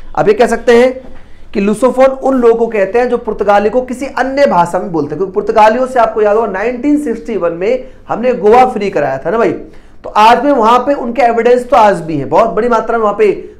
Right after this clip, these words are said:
foreigners आपको देखने को मिल जाएंगे। तो वो लोग जो पुर्तगाली को अन्य लैंग्वेज में बोले उनके लिए ये celebrate होता है lusophone महोत्सव।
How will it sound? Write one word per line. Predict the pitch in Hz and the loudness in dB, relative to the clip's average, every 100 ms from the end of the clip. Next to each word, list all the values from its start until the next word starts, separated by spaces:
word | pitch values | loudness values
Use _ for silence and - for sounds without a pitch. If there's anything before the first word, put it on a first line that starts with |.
| - | -2
foreigners | 196 208 240 254 220 | 4 4 4 0 0
आपको | 196 - 196 | -2 -2 -4
देखने | 170 180 | -4 -4
को | |
मिल | 180 240 | -2 0
जाएंगे। | 196 165 170 247 - - - - | 0 0 2 -2 -2 -16 -20 -10
तो | 247 | -8
वो | 156 226 | -4 2
लोग | 277 254 262 214 | 4 6 4 2
जो | 262 | -4
पुर्तगाली | 247 - 214 214 240 | -4 -6 -4 -2 0
को | 277 | -2
अन्य | 277 233 262 294 | -2 -2 -2 -2
लैंग्वेज | 269 233 226 226 254 | 0 0 0 0 0
में | 220 | 0
बोले | 196 214 | 0 0
उनके | 233 226 240 269 254 | -2 -4 -6 -4 -4
लिए | 240 | -2
ये | 233 220 | -2 -2
celebrate | 202 185 185 | -2 -2 -2
होता | 175 170 190 | -2 0 2
है | 220 - - - | 0 -2 -14 -8
lusophone | 170 190 175 175 | -6 -6 -6 -6
महोत्सव। | 165 170 226 220 196 240 | -2 0 0 0 -2 -2